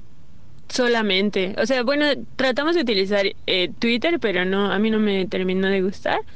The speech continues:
Pero Facebook siempre ha sido como el lugar a donde se ponía la mayor,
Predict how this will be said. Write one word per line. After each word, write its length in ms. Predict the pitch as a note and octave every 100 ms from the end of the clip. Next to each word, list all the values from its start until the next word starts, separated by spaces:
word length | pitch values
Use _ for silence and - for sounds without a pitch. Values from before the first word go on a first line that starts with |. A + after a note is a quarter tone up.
| - - - - -
Pero 340 | A3+ A3 G#3+
Facebook 460 | A3+ A3+ A3 C4+ -
siempre 420 | - A3+ A3+ A3
ha 60 |
sido 320 | G#3+ G#3+ G#3 G#3+
como 440 | A3 G#3 F#3 F#3 -
el 180 | - G#3+
lugar 260 | G3+ G3
a 80 | G3
donde 260 | G3+ A3 A3+
se 120 | G#3
ponía 340 | F3+ F#3 F3+
la 120 | F#3+
mayor, 440 | F#3+ F#3 F#3+ F#3+